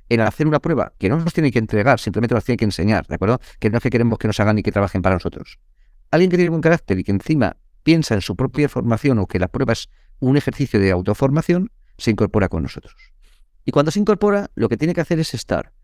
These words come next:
los primeros días sin, va a estar sin asignar,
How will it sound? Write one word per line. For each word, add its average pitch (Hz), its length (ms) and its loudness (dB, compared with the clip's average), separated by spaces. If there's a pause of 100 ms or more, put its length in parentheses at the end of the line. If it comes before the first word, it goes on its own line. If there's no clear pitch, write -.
(160)
los 123 220 2
primeros 165 360 0
días 196 280 -2
sin, - 360 -4 (100)
va 117 300 0
a - 20 2
estar 180 320 -2 (100)
sin 120 220 2
asignar, 107 500 0